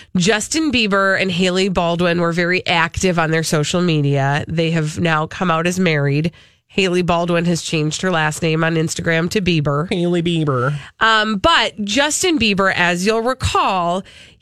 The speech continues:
Speaker 1: uh, commented on one of Hailey's Instagram posts
Speaker 2: Okay.
Speaker 1: with the following. "You are just too much. You turn me on."
Speaker 2: Oh,
Speaker 1: Well,
Speaker 2: sounds familiar.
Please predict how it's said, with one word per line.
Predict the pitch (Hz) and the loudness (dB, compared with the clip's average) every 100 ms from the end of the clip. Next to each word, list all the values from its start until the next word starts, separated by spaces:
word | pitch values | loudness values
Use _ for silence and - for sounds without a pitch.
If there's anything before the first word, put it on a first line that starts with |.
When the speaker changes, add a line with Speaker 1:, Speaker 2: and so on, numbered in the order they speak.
| _ | _
Speaker 1:
uh, | - 208 190 - | 0 2 2 0
commented | - 262 254 254 254 233 180 - | -2 0 2 0 0 0 0 0
on | 190 180 165 170 180 - _ _ - | 0 2 2 2 0 -4 _ _ -4
one | 185 180 180 | 0 2 2
of | 190 | -2
Hailey's | - 240 220 202 185 170 170 160 - - | -2 -2 0 2 2 2 0 -2 -8 -4
Instagram | 190 180 180 185 160 156 | -4 -2 -2 0 0 0
posts | 175 139 156 - - | 0 0 -2 -8 -8
Speaker 2:
Okay. | 117 101 85 - _ _ _ _ | -4 -2 -2 -6 _ _ _ _
Speaker 1:
with | 185 185 - 180 | -2 -2 -2 -2
the | 185 | -2
following. | 185 196 180 165 147 87 98 _ _ _ _ _ _ _ _ _ _ | 0 0 0 0 -2 -2 -4 _ _ _ _ _ _ _ _ _ _
"You | 165 185 185 | -2 0 2
are | 175 | 0
just | 160 165 160 156 - - | -2 -2 0 0 -6 -6
too | 170 151 | -2 0
much. | 147 143 - - - _ _ _ _ _ | 0 -2 -6 -20 -20 _ _ _ _ _
You | - 175 165 | -2 0 0
turn | - 160 156 | -2 0 2
me | 135 131 | 2 0
on." | 131 123 - - _ _ _ _ _ _ _ _ _ _ _ _ _ _ | 0 0 -2 -6 _ _ _ _ _ _ _ _ _ _ _ _ _ _
Speaker 2:
Oh, | 120 | -2
Speaker 1:
Well, | 196 226 214 | 2 4 2
Speaker 2:
sounds | 87 - | 0 -4
familiar. | 78 80 85 92 | -6 -6 -4 -6